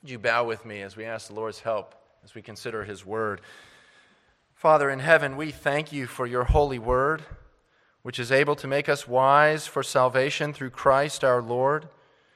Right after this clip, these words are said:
We thank you that it is breathed out by you and sufficient for teaching and rebuke and correction and training in righteousness, that we might be thoroughly equipped for every good work.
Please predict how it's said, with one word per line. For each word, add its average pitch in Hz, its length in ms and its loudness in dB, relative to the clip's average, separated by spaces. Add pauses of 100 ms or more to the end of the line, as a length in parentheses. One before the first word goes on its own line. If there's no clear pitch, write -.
(240)
We 151 100 -6
thank 156 300 0
you 156 100 -4
that 139 160 2
it 147 100 -2
is 143 140 -2
breathed 151 540 -2
out 156 260 4
by 143 140 4
you 151 400 -2
and 131 120 -6
sufficient 160 680 -8
for 120 200 -8
teaching 156 640 -8
and 110 160 -8
rebuke 135 520 -8
and 110 120 -12
correction 139 640 -2
and 110 140 -10
training 143 360 -8
in 113 100 -10
righteousness, 135 840 -8 (600)
that 131 100 -20
we 147 120 -14
might 143 240 -6
be 139 120 -12
thoroughly 131 580 -6
equipped 117 460 -12
for 107 180 -16
every 107 240 -14
good 104 220 -18
work. 90 400 -20